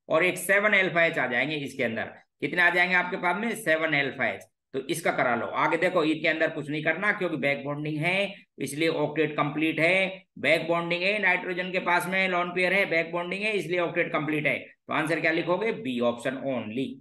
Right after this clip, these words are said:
बाकी दो में नीचे back bonding थी इसलिए stable है वो। Question, alcoholic cavage। अब आप ध्यान रखो, secondary alkyl halide है, alcoholic cavage है, तो secondary alkyl halide से ई टू reaction होगी जिसके अंदर सेजेप एल्कीन major product होता है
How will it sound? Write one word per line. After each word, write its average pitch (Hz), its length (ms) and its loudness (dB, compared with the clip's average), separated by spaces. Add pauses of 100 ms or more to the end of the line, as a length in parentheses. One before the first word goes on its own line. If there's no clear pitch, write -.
(480)
बाकी 120 260 -2
दो 135 160 0
में 147 140 2
नीचे 135 260 -2
back 123 220 0
bonding 165 340 0
थी 196 60 -2
इसलिए 151 280 -2
stable 117 320 -2
है 107 140 -6
वो। 85 200 -12 (460)
Question, 151 320 2
alcoholic 170 480 2
cavage। 165 320 0
अब 143 160 -4
आप 147 160 -2
ध्यान 165 160 2
रखो, 170 200 0
secondary 165 440 0
alkyl 160 320 2
halide 135 360 2
है, 180 180 -2 (380)
alcoholic 151 460 2
cavage 147 340 0
है, 214 200 2
तो - 140 -4
secondary 151 440 0
alkyl 151 360 0
halide 131 340 0
से 180 140 -2 (380)
ई 147 120 0
टू 151 160 -2
reaction 147 380 0
होगी 180 260 2
जिसके 151 280 -2
अंदर 151 240 0
सेजेप 160 580 -2
एल्कीन 151 380 0
major 147 220 0
product 135 320 -2
होता 117 240 -2
है 98 100 -2